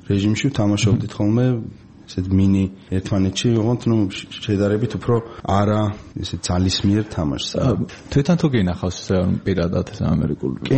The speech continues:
Speaker 1: აი, წელს,
Speaker 2: ამერიკაში?
Speaker 1: წელს ვიყავი ამერიკაში, დავესწარი ჩემი საყვარელი გუნდის თამაშს და, ნუ, ბედის ირონიით, ერთ-ერთ ყველაზე სუსტან გუნ-, სუსტ გუნდთან წააგეს,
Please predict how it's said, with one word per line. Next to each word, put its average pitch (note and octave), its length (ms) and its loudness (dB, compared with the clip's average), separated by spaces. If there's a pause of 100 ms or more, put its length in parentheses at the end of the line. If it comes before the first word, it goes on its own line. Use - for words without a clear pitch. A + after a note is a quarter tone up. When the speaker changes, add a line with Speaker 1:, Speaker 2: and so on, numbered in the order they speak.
Speaker 1:
აი, C#3 160 2
წელს, - 160 0
Speaker 2:
ამერიკაში? B2 380 -2 (180)
Speaker 1:
წელს C3 320 0
ვიყავი B2+ 400 2
ამერიკაში, A#2+ 600 0 (120)
დავესწარი A2+ 560 2 (240)
ჩემი A2 240 2
საყვარელი A2 420 2
გუნდის G#2 380 2
თამაშს B2 400 2 (320)
და, D#3 140 0 (100)
ნუ, C#3+ 140 4 (640)
ბედის A#2 320 2
ირონიით, A2+ 440 4 (420)
ერთ-ერთ G#2 360 0
ყველაზე A#2 380 0
სუსტან A#2+ 400 2
გუნ-, A2 240 0
სუსტ - 320 -4
გუნდთან A#2 320 0
წააგეს, G#2 540 0